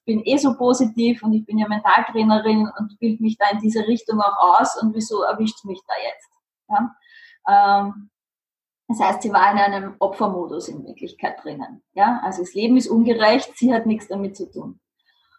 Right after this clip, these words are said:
Und, ähm, ich habe das natürlich gesehen, relativ schnell zu Beginn des Kurses, weil es hat sie auch, äh, gleich am Anfang so gesagt, und habe dann, äh, in diesem Kurs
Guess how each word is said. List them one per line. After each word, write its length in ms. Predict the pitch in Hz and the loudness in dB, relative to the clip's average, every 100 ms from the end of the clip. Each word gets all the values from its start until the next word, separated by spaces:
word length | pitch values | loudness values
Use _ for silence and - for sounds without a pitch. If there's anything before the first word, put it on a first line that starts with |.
| _ | _
Und, 460 | - 208 202 208 208 | 2 4 4 2 0
ähm, 580 | 202 202 196 196 196 - _ _ _ _ _ _ _ _ _ | 4 4 2 -2 -8 -12 _ _ _ _ _ _ _ _ _
ich 140 | 240 240 | 4 4
habe 140 | 233 | 4
das 120 | 233 | 2
natürlich 440 | 240 233 240 254 - | 2 2 2 2 2
gesehen, 400 | 220 226 233 330 | 0 4 4 4
relativ 420 | 233 247 233 233 | 4 2 2 -2
schnell 320 | - 208 277 | 0 0 2
zu 160 | - 226 | -2 -4
Beginn 360 | 233 254 254 | -2 0 2
des 180 | 220 220 | 2 -2
Kurses, 460 | - 269 339 294 - | -2 0 2 0 0
weil 80 | 220 | 0
es 100 | 214 | 2
hat 160 | 214 | 2
sie 100 | 220 | 2
auch, 180 | 202 - - | 0 0 -2
äh, 400 | 214 202 190 190 - | 2 4 2 0 -2
gleich 140 | 190 214 | 0 0
am 140 | 208 | 0
Anfang 360 | - 226 208 220 | 0 -2 -2 -2
so 140 | 220 | -4
gesagt, 420 | 208 - 196 254 - - - - - | -8 2 2 2 -4 -16 -20 -20 -2
und 200 | 233 233 | 2 2
habe 140 | 226 233 | 2 2
dann, 320 | 233 233 240 - _ _ | 4 4 2 -6 _ _
äh, 320 | 220 220 - 285 | 2 2 4 2
in 120 | 277 | 4
diesem 280 | 262 262 247 | 4 2 0
Kurs 560 | 254 233 233 226 - | 2 2 2 0 -8